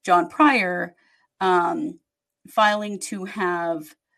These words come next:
Rob Wood and Prosecutor Smith, who is the special prosecutor brought in, uh, removed from the case for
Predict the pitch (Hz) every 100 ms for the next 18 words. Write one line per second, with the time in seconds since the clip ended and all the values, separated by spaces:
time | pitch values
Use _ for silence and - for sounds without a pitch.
0 | _ _ _ _ _ _ 190 165 165 185
1 | 247 247 226 214 196 - 185 180 170 165
2 | 165 180 - - 170 165 - 208 202 190
3 | 185 196 165 156 156 - 202 - - _
4 | 175 165 - - 160 185 170 214 196 160
5 | 180 _ _ - - 196 180 202 196 202
6 | 214 170 - - - _ - 190 190 170
7 | 180 147 156 - 180 170